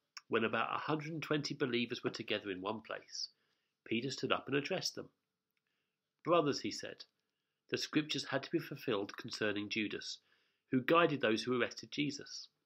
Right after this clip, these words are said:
This was predicted long ago by the Holy Spirit, speaking through King David. Judas was one of us and shared in the ministry with us. So now we must choose a replacement for Judas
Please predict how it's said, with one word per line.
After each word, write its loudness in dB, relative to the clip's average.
This 6
was -6
predicted -2
long 2
ago 2
by 2
the -6
Holy -4
Spirit, -10
speaking 2
through 2
King -6
David. -16
Judas 6
was -14
one 2
of 0
us 2
and -8
shared 0
in 0
the 0
ministry -2
with -8
us. -12
So -4
now 0
we 4
must -4
choose 0
a -4
replacement 0
for -6
Judas -4